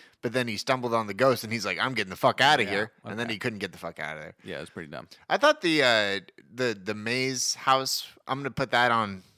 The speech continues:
Speaker 1: real good.
Speaker 2: Okay.
Speaker 1: Uh, just, like, it was cool to look at, and even though it didn't make any sense at all.
Speaker 2: Yeah. Okay.
Speaker 1: Like, the levels of the house,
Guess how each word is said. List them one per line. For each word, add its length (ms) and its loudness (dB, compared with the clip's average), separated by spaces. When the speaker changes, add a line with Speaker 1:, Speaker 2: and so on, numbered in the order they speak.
Speaker 1:
real 220 -2
good. 380 0
Speaker 2:
Okay. 440 0
Speaker 1:
Uh, 440 4
just, 240 -4
like, 160 0
it 80 -4
was 200 -2
cool 280 -2
to 80 -2
look 280 -2
at, 300 6
and 120 -2
even 180 -4
though 160 0
it 80 -4
didn't 160 -2
make 160 -6
any 140 -8
sense 260 -16
at 80 -18
all. 80 -16
Speaker 2:
Yeah. 140 -10
Okay. 160 -18
Speaker 1:
Like, 180 4
the 100 4
levels 420 6
of 60 -2
the 100 6
house, 260 2